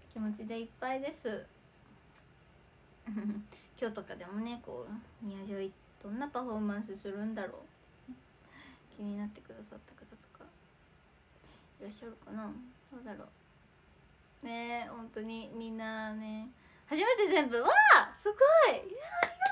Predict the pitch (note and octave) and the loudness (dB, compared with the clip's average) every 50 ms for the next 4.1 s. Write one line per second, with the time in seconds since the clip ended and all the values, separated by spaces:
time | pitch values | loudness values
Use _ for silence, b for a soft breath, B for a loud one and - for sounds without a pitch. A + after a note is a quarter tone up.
0 | G5 G5 - D5 D5+ C#5+ C#5 C5 - - - - - - - - - - A#4 A#4 | 2 4 4 6 6 6 4 2 0 -4 -14 -18 -18 -18 -18 -16 -6 -2 -2 -2
1 | G#4+ - G#4 G#4 F#4 F4+ F4+ F4+ D4+ - A#4 B4+ B4+ A#4 - G4 E4 C#4+ A#3+ C#4+ | 0 2 2 2 2 2 0 -2 -2 -4 -4 -4 -4 -2 0 2 2 2 2 0
2 | D4+ D4+ D4+ D4 - D#4+ D#4+ D#4+ D#4+ - E4 D4+ D4+ D4+ D#4 D#4 D4+ C#4 B3+ A#3+ | 0 -2 -2 -2 -4 -6 -6 -6 -6 -8 -8 -6 -6 -6 -4 -4 -4 -4 -6 -6
3 | - G#3+ G#3+ G#3+ G#3+ G#3+ A3 B3+ A3+ A3 G#3+ G#3 G#3 - G3 G#3 G#3 A3 B3+ C4+ | -6 -6 -4 -4 -4 -6 -6 -8 -8 -8 -8 -8 -8 -8 -6 -4 -2 0 0 0
4 | C#4 | -2